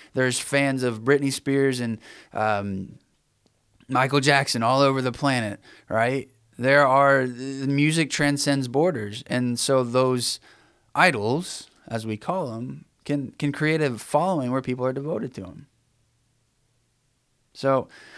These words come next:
we have to remain faithful. And yes, we may not support, uh, a worship of false idols or these, these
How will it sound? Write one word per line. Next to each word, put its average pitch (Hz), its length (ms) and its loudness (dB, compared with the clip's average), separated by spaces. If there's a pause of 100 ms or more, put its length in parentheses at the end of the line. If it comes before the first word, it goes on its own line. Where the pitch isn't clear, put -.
(600)
we 226 160 2
have 170 300 -4
to 156 100 -4
remain 139 280 0
faithful. 139 520 -4
And 117 220 -4
yes, 131 320 -2
we 123 100 -4
may 131 160 -2
not 127 340 -4
support, 135 600 -2 (340)
uh, 107 300 -2 (260)
a 120 80 -8
worship 127 520 0
of 110 120 -4
false 123 440 -2
idols 110 480 -6
or 113 100 -4
these, 110 320 -6
these 113 480 -8